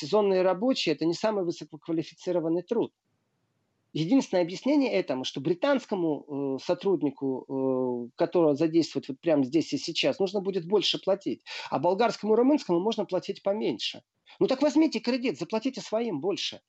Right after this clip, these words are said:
Возьмите, дайте этот кредит, э, государственный займ дайте. Не надо обязательно,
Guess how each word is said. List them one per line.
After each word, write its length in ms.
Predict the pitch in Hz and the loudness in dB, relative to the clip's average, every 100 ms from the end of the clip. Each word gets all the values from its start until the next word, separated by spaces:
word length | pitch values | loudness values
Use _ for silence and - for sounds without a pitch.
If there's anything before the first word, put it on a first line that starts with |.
| _ _ _ | _ _ _
Возьмите, 400 | 190 208 294 214 | 0 2 2 2
дайте 420 | 165 233 294 294 | 0 2 2 0
этот 220 | 202 156 - | -4 -6 -6
кредит, 380 | 185 175 143 | -6 -4 -6
э, 220 | - 147 139 | -8 -14 -6
государственный 840 | 143 - 214 262 190 - 175 175 | -6 -4 0 2 0 -2 -4 -2
займ 400 | 165 247 180 139 | 0 2 2 0
дайте. 380 | 180 151 - 139 | 0 -2 -4 -8
Не 80 | 180 | -4
надо 260 | 247 185 | -2 -2
обязательно, 560 | 165 156 165 214 - | -4 -4 -4 -2 -2